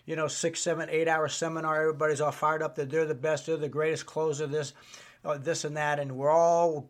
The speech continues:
geared up. But then you get that first no. "I don't wanna buy today." Uh, well, why?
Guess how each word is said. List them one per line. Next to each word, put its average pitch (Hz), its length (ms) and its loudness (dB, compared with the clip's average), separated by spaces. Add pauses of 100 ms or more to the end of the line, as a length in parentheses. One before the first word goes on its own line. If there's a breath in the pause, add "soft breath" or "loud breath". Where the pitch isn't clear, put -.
(100)
geared 156 320 6
up. 117 280 -2
But 147 640 2 (800)
then 156 160 2
you 151 80 -2
get 151 100 0
that 147 160 0
first 156 300 -2
no. 123 340 -6 (100)
"I 147 120 2
don't 147 120 0
wanna 139 180 -2
buy 127 220 -2
today." 120 360 -8 (760)
Uh, 127 580 0
well, 139 220 2
why? 180 500 4